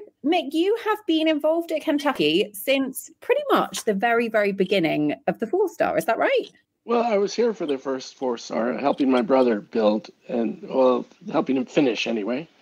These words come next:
Speaker 2: He spent a couple of years on it, I think. And he had, um, Mike Etherington Smith's son and, and a friend of his who was now a big builder over there, Richard Taylor, helping him. And then I came in the last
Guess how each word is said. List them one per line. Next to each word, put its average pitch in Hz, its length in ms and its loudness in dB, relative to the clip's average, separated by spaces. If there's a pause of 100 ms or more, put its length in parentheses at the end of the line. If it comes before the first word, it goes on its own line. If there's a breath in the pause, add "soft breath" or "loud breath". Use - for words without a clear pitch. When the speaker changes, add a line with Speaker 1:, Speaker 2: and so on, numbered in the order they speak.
(100)
Speaker 2:
He 147 100 -8
spent 135 300 -4
a 107 40 -2
couple - 260 -10
of 101 60 -4
years 113 280 2
on 92 120 -2
it, 92 160 -2
I 101 60 -4
think. 117 300 -6 (380 soft breath)
And 131 140 4
he 131 80 6
had, 139 360 2
um, 131 480 2 (200)
Mike 147 200 -4
Etherington 135 520 0
Smith's - 320 0
son 147 500 2
and, 127 320 0 (100)
and 143 140 -4
a 139 60 -6
friend 139 200 -2
of 135 120 -2
his 131 240 -4
who 110 180 -8
was 104 220 -10
now 135 240 4
a 120 100 2
big - 400 -8
builder 123 360 2
over 113 160 0
there, 117 180 0
Richard 160 360 -4
Taylor, 120 420 -2
helping 139 360 -2
him. 165 240 -4 (140)
And 151 280 -6
then 156 400 0
I 147 140 -4
came 151 220 -4
in 151 100 4
the 147 80 4
last 143 340 4